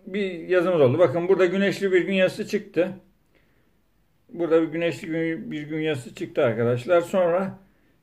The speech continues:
e, ayarladığımız yirmi beş ile otuzuncu saniye arası da diğer, e, yazımız çıkacak.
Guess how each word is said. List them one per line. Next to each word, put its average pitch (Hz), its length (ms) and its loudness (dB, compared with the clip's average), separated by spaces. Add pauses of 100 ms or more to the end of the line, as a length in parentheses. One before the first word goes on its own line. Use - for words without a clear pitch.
e, 151 340 0
ayarladığımız 185 720 6
yirmi 190 180 4
beş 196 220 4
ile 151 100 4
otuzuncu 175 420 -2
saniye 156 360 4
arası 160 380 4
da 165 360 2
diğer, 175 280 8
e, 139 640 2
yazımız 160 380 2
çıkacak. 131 560 -6